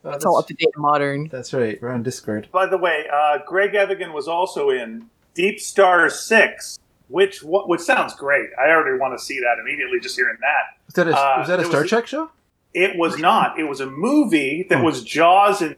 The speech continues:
Speaker 3: in space.
Speaker 1: So what?
Speaker 2: Okay.
Speaker 1: So wait a second. So is an alien animal that was hunting them down?
Speaker 3: I believe so. Yeah, it was, like, an underwater military out-, outpost to defend against the attacks
Speaker 1: Well,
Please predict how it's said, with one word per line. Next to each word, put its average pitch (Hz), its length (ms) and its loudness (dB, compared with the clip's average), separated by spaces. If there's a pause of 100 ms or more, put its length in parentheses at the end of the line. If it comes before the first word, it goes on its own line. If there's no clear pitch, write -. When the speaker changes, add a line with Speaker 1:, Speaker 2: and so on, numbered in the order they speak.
(160)
Speaker 3:
in 127 80 -18
space. - 760 -2 (300)
Speaker 1:
So - 160 -2
what? 165 260 0
Speaker 2:
Okay. 170 380 2 (160)
Speaker 1:
So - 140 -2
wait 185 100 4
a 139 40 -4
second. 135 240 2
So 147 180 2
is 135 160 2
an 143 160 -4
alien 151 580 0
animal 165 540 0
that 170 120 0
was 156 180 -4
hunting 156 320 -4
them 139 120 -4
down? 170 380 -2 (380)
Speaker 3:
I 151 160 2
believe 180 380 2
so. 147 340 2
Yeah, 156 320 2
it 160 60 -4
was, 156 120 -2
like, 156 120 0
an 143 160 -2
underwater 175 640 2
military 165 580 0
out-, 143 400 2
outpost 147 540 -2
to 147 80 -12
defend 151 340 -2
against 139 280 -8
the 139 80 -8
attacks 147 200 0
Speaker 1:
Well, 180 200 4